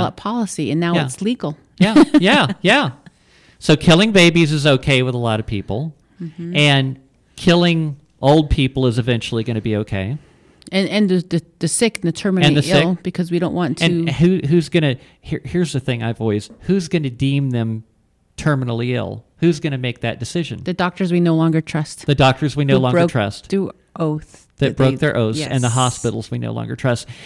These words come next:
Speaker 1: You know, I was, I was talking to my mom the other day, and she was telling me that, uh, our family does have a, uh, history of cancer, and, and she said, "You know, you really should,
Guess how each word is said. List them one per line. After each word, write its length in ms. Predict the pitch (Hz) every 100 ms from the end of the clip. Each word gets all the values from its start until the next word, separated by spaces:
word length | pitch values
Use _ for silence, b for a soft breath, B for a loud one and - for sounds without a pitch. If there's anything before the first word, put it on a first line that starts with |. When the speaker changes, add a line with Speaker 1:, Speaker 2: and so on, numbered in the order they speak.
| B -
Speaker 1:
You 80 | 160
know, 80 |
I 100 | 151
was, 220 | 151 147 -
I 120 | 147
was 120 | 135
talking 280 | 165 156 151
to 20 |
my 140 | 131 123
mom 280 | 131 147 147
the 100 | 123
other 160 | 117
day, 420 | 117 135 127 113 -
and 480 | 120 113 110 110
she 180 | - 135
was 220 | 120 117
telling 400 | - 131 120 117
me 160 | 117 113
that, 520 | 113 110 107 - -
uh, 180 | 113 107 -
our 160 | 113
family 560 | 104 - 131 131 120 113
does 500 | 95 117 123 123 117
have 480 | 127 117 107 110 107 b b b b b b
a, 440 | - 117 117 113 110
uh, 160 | 107
history 600 | 107 143 139 - 113 110
of 240 | - 110 -
cancer, 600 | 139 147 175 - - 104 - _ _ _ _ _ _ _ -
and, 440 | 123 110 107 107 - 110
and 240 | 113 110
she 220 | - 123
said, 340 | 120 120 113 113
"You 60 |
know, 140 | 120 120
you 200 | 110 110
really 420 | 123 127 127 120
should, 440 | - 123 110 104